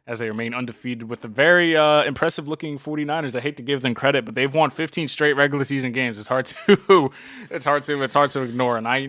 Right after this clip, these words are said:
I know that we're, you know, Brock Purdy was doing all that crying and all this, and we're all giving him flack, but Purdy is undefeated in, uh,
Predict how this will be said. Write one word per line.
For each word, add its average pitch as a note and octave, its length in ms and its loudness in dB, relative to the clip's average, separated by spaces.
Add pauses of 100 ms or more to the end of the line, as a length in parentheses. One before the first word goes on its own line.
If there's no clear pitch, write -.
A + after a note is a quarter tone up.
I B2 80 -4
know C3+ 280 2
that B2 220 0
we're, B2 240 -4 (320)
you - 60 -16
know, A2+ 140 -8
Brock B2+ 320 -2
Purdy C3 240 0
was A#2+ 80 -8
doing B2+ 160 -8
all B2 100 -4
that A#2+ 120 -6
crying B2+ 280 0
and A#2+ 100 -4
all A#2+ 160 0
this, B2 280 -4 (400)
and A#2+ 180 -8
we're A2+ 160 -4
all A#2 160 0
giving A2+ 300 -10
him A#2+ 160 -10
flack, A2 260 -10
but G#2 140 -20
Purdy E3+ 320 -2
is D3+ 100 0
undefeated D3+ 560 -4 (340)
in, C3+ 220 -8
uh, C3+ 260 0